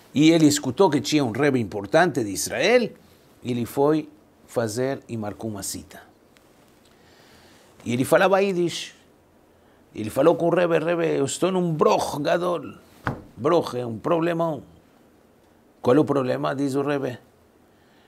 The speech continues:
"Meu filho, meu filho entrou na cabeça a ideia de casar com uma não judia. Ele quer casar só com ela.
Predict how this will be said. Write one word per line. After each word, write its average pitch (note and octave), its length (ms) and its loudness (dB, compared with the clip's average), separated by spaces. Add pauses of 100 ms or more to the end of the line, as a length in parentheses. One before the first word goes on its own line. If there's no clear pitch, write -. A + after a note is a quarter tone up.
"Meu D#3 180 4
filho, E3 500 0 (1300)
meu C#3 140 2
filho F3+ 420 2
entrou E3+ 300 2
na E3 100 2
cabeça D#3+ 520 2
a E3+ 80 0
ideia D#3 560 0 (640)
de A#2 180 0
casar D3 440 4
com C3 180 -4
uma C#3+ 160 2
não D3+ 160 2
judia. C#3+ 540 -2 (580)
Ele A2+ 160 -4
quer D3 160 0
casar D3 240 4
só E3+ 240 2
com F#3+ 180 2
ela. E3 340 2